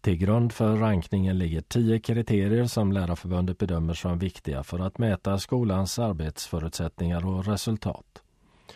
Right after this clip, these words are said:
Tjugohundraarton hamnar Sollentuna på plats fyrtiofem av tvåhundranittio kommuner. Till tjugohundranitton ändrades rankningen en aning, enligt Lärarförbundet, för att göra den mer rättvis, och Sollentuna rasade till plats hundrasextiosex.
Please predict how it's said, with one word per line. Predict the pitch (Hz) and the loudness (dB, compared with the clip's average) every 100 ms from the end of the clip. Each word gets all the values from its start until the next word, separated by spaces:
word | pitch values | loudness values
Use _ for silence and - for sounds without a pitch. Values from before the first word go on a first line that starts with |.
| - - - - | -20 -20 -20 -20
Tjugohundraarton | - 135 123 107 117 127 - 101 | -2 2 4 6 6 2 2 2
hamnar | 101 104 101 | 2 2 2
Sollentuna | 104 113 98 78 85 85 | 2 0 0 0 0 0
på | 87 92 | -2 -2
plats | 104 98 - - | 0 0 -2 -8
fyrtiofem | - 107 - 123 - 101 98 104 | -2 -2 0 -2 0 2 2 2
av | 110 110 107 - _ - | 2 0 -4 -14 _ -12
tvåhundranittio | - 107 110 113 117 90 - 87 | -2 2 4 4 4 2 0 -6
kommuner. | - 92 78 58 58 _ _ _ - - - - - | -2 0 0 -4 -12 _ _ _ -20 -20 -20 -20 -2
Till | 110 | 0
tjugohundranitton | 98 107 85 82 87 95 - - 76 | 2 2 2 2 2 0 -2 -4 -2
ändrades | 95 110 95 85 98 113 - | 0 2 2 0 0 -2 0
rankningen | 131 127 95 90 87 92 | 0 0 0 0 2 2
en | 98 107 | 2 2
aning, | 110 82 80 85 | 2 0 0 0
enligt | 85 95 104 104 - | 0 0 0 -2 -4
Lärarförbundet, | 117 117 87 - 82 87 92 90 | -2 0 0 -4 -2 0 0 -2
för | 98 | -2
att | 98 98 | -2 0
göra | 104 107 | 0 0
den | 117 127 | 0 0
mer | 127 92 | 0 0
rättvis, | 95 101 - 78 71 - | 0 -2 -4 -6 -4 -6
och | 78 | -6
Sollentuna | - 95 82 76 80 80 90 | -4 -2 -2 -2 -2 -2 -2
rasade | 101 117 95 - 80 80 95 | 0 0 0 -2 -4 -4 -4
till | 113 107 | -4 -2
plats | 98 78 - - | -2 -4 -4 -2
hundrasextiosex. | 85 87 90 87 82 78 - 90 - - - - - | 0 0 -2 -2 -4 -8 -8 -8 -6 -10 -14 -18 -18